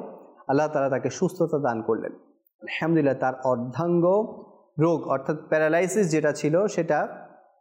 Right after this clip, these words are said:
সেরে যেতে লাগলো। তিনি হাজারো ইসলামী ভাইদের সামনে ফয়জানে মদিনার মঞ্চে উঠে তার সুস্থতার কথা শুনিয়ে দিলেন। এই সুসংবাদ শুনে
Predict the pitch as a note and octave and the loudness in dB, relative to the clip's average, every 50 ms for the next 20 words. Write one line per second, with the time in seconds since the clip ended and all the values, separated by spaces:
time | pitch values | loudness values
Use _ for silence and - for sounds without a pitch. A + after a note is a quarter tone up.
0 | _ _ _ _ _ _ _ _ _ _ _ _ _ _ _ _ _ - - - | _ _ _ _ _ _ _ _ _ _ _ _ _ _ _ _ _ -10 -6 -2
1 | - F3+ E3+ E3 D3+ D3 - - B2 A2+ G#2+ G#2+ A2 - - - _ _ _ _ | 0 2 2 2 0 0 0 0 0 0 0 -2 -6 -12 -18 -20 _ _ _ _
2 | _ _ _ _ _ - F3 F#3 E3+ E3+ D#3 D3+ E3+ F3+ F3+ F#3+ F3+ D3+ - - | _ _ _ _ _ 0 0 2 2 0 0 2 0 2 4 2 2 2 0 0
3 | - D#3+ D#3 D#3 D3 D3 D3+ C#3+ C#3+ D3+ C#3+ D3 - - D3 C#3 C#3 C#3+ D#3 E3+ | 0 0 0 0 0 0 0 0 0 -2 -2 -4 -4 -4 -2 0 2 2 2 0
4 | F3 E3 - D#3 C#3+ C3+ C3+ D3 C#3 C#3+ C#3+ C3 B2+ B2 C3 D3 D3+ D#3 C#3 A#2+ | 0 0 0 0 0 2 2 2 2 2 2 2 0 2 2 2 2 2 0 -2
5 | - - - - - - - _ _ _ _ _ - D3+ D#3 E3 F#3 G3 F#3 G3+ | -4 -10 -16 -20 -20 -20 -20 _ _ _ _ _ 0 2 2 2 2 2 2 2
6 | F3 D3 B2 C#3+ B2+ G#2 C3+ C3 C3 B2+ - - F3 - - - E3+ - D#3+ D3+ | 2 2 2 0 -2 0 0 0 -2 -2 -2 -4 -4 -4 -4 -6 -2 -2 -2 0
7 | - B2+ A#2+ - D3 C#3 - - C#3+ C#3 C3 B2+ A#2 A2+ A2 A2 A2 - - - | 0 -2 -2 -2 -4 -6 -4 -2 0 2 2 2 2 0 -2 -4 -6 -10 -16 -20
8 | - _ _ _ _ _ _ D3 D3 C#3+ D3 D3+ C#3+ - D#3 D3+ D3 D3 C#3+ - | -20 _ _ _ _ _ _ 0 2 2 2 -2 0 0 0 2 2 0 0 0
9 | - D#3 D#3 E3+ | 0 2 2 0